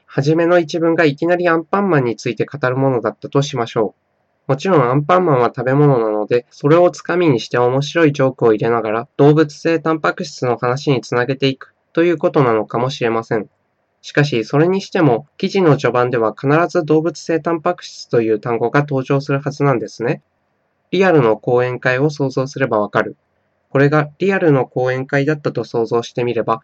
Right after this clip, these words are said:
その理由はわかります。動物性タンパク質についての講演会で、つかみとしてアンパンマンのネタを入れるというのはいいでしょう。しかし、それが有効なのはせいぜい一分か二分です。三分過ぎてもそんなつかみの冗談を言っていたら、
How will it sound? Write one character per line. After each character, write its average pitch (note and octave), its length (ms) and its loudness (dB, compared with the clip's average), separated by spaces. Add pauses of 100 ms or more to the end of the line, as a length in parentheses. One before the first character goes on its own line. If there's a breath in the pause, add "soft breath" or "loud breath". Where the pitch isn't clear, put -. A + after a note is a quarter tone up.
そ - 180 -4
の D#3 120 6
理 D#3+ 140 2
由 D#3+ 120 4
は E3+ 140 0
わ C#3+ 120 2
か C#3 100 0
り A#2+ 100 -2
ま A#2 120 -4
す。 - 220 -20 (460)
動 D#3 180 6
物 F3 180 -4
性 F#3 220 -2
タ F#3 140 -2
ン F3+ 60 -4
パ F3+ 120 -2
ク G#3 140 -2
質 G#3 180 -6
に A#2 140 0
つ - 120 -6
い A2+ 80 -4
て A#2 100 -2
の A#2+ 120 2
講 A#2+ 240 0
演 A#2 140 -2
会 A#2+ 220 -2
で、 C#3+ 200 -4 (140)
つ - 100 -14
か E3+ 120 -4
み F3+ 120 -2
と C#3+ 140 2
し - 100 -12
て D3 120 2
ア C#3 100 4
ン C3+ 100 -2
パ D3+ 140 0
ン D#3+ 80 2
マ C3+ 80 4
ン A#2 60 0
の A2+ 100 2
ネ A2 140 0
タ B2+ 160 0
を C3 80 -2
入 B2 80 -8
れ C3 100 -4
る C3+ 120 -6
と B2 120 0
い A2+ 100 2
う G#2 60 0
の A2 100 -6
は C3 140 0
い C#3+ 40 -6
い C#3+ 160 -2
で A#2 100 0
し - 120 -6
ょ G#2+ 120 0
う。 - 520 -20
し - 60 -18
か D#3 100 0
し、 B2+ 220 -6
そ C#3 160 -4
れ D#3+ 80 2
が F3 120 2
有 F3+ 200 -2
効 F3+ 180 0
な F#3 140 0
の B2+ 100 4
は A#2+ 140 2
せ F3+ 220 -4
い - 20 -2
ぜ C3+ 200 -2
い C#3+ 100 -6
一 - 140 -10
分 C#3 140 2
か A#2 120 -2
二 B2 120 -2
分 A#2 200 -2
で G#2 80 -6
す。 - 200 -20 (380)
三 G3+ 260 -4
分 D#3+ 240 4
過 D3 80 -2
ぎ C3 140 -4
て - 80 -4
も A2+ 140 0
そ C3+ 180 -2
ん D3 40 2
な D3+ 100 2
つ D3 100 -10
か D#3+ 140 -2
み D#3+ 100 2
の C3+ 140 2
冗 A2+ 180 -2
談 A#2 200 0
を A2 40 0
言 G#2+ 80 -4
っ - 40 -20
て - 120 -6
い A2 60 -6
た A2+ 100 -4
ら、 A#2+ 160 -2